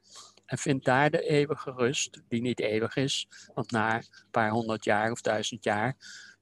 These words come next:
staat een, ontstaat een enorme drang in de ziel om weer naar de aarde te gaan,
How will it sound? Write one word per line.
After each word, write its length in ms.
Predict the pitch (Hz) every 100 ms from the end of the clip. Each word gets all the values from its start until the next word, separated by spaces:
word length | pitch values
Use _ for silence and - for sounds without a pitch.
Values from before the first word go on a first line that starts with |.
| _ _ _ _ _ _
staat 360 | - 139 113 -
een, 120 | - _ -
ontstaat 460 | 117 - 120 110
een 100 | -
enorme 460 | - 113 131 127 113
drang 500 | 110 131 117 107 135 _
in 160 | 131 113
de 100 | 117
ziel 360 | - 107 110
om 260 | - 127 120
weer 420 | 135 135 113 127 - - - _ _ _
naar 260 | 123 120 107
de 80 | 120
aarde 360 | 160 151 113
te 100 | -
gaan, 360 | - 110 95 98